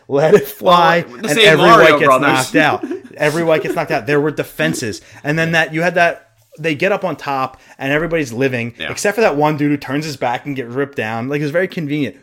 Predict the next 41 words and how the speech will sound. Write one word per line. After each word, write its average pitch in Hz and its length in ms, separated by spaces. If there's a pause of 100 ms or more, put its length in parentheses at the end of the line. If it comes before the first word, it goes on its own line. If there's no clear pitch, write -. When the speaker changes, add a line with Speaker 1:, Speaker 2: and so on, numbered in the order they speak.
Speaker 1:
Who 190 80
Speaker 2:
Ed, 208 60
Speaker 1:
was 208 160
that 117 140
Speaker 2:
Ed, - 40
Speaker 1:
guy? 101 220
Speaker 2:
Ed. 98 220 (180)
Speaker 1:
No, 143 180
no, 120 160
Ed 117 160
was 127 120
killed 117 200
out 107 60
on 104 60
the 101 60
battlefield, 92 460 (200)
stabbed 107 280
in 110 40
the 101 60
back. 92 260 (320)
Who 170 120
was 180 120
the 170 80
one 156 180
guy 139 180
who 113 60
got 107 140
thrown 123 200
over 110 180
the 104 80
side? 98 320 (580)
No 214 320
one. 240 400 (180)
We 139 140
don't 247 180
know 214 220
him. 180 180
Nameless 165 420
character 151 320
number 135 220
eleven. 110 380